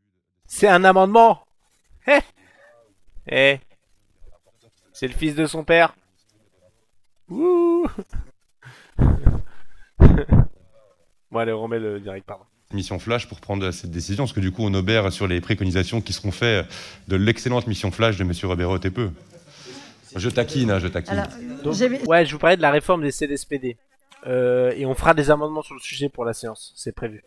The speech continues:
Speaker 1: C'est prévu. Euh, et ce qui est dingue, c'est qu'on fait la loi alors qu'on n'a pas fini le rapport sur les S P D. Il n'y a toujours pas le livre blanc sur la sécurité qui est publié.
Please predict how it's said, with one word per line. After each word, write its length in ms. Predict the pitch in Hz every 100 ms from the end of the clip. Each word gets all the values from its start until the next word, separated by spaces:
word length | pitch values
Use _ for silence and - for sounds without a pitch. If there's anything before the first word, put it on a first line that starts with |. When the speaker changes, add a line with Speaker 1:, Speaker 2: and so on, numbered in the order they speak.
| _ _ _ _ _ _ _ _ _ _ _ _ _
Speaker 1:
C'est 200 | - 123
prévu. 600 | 117 117 110 117 131 143 _ _ _ _
Euh, 920 | 104 107 107 104 107 104 107 107 107 107 - - -
et 80 | 123
ce 60 |
qui 60 | -
est 20 |
dingue, 160 | 160 190
c'est 100 | 151
qu'on 160 | 143
fait 140 | 135 165
la 140 | 156
loi 420 | 156 160 175 180
alors 180 | 185 165
qu'on 120 | -
n'a 100 | 147
pas 100 | 143
fini 180 | 160 170
le 80 | 156
rapport 240 | 147 165
sur 120 | 151 151
les 140 | 147
S 120 | 147
P 140 | - 147
D. 260 | 147 156
Il 60 | 160
n'y 60 |
a 40 | 143
toujours 200 | - 156
pas 100 | 160
le 80 | 151
livre 240 | - 147
blanc 140 | 143
sur 120 | 147 143
la 80 |
sécurité 460 | 139 - 151 143 147
qui 80 | -
est 60 |
publié. 760 | 135 135 135 131 135 139 143 143